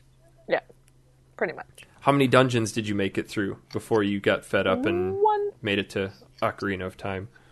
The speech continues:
Speaker 1: One.
Speaker 2: One?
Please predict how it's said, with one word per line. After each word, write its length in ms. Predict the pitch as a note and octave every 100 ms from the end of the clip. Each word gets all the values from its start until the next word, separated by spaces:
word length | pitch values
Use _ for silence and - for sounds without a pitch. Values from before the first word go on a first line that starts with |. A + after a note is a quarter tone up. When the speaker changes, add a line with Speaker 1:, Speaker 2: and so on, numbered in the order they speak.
| _ - _ _ _ _ _ - - - -
Speaker 1:
One. 480 | C4 C4+ C#4 C4+ C#4 - - - - - - - -
Speaker 2:
One? 520 | A2 D3+ A2 F#2